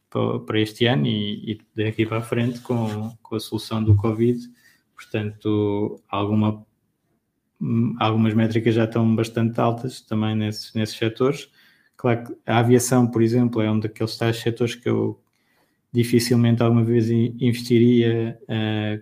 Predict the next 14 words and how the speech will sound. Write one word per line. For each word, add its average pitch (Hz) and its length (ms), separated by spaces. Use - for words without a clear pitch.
com 110 180
grande, 110 720
com 120 160
grande 120 300
peso. 139 600
Uma 117 200
ou 117 100
outra 117 220
empresa 113 520
pode 110 240
fazer 107 800
algum 110 300
sentido, 123 560
mas 107 540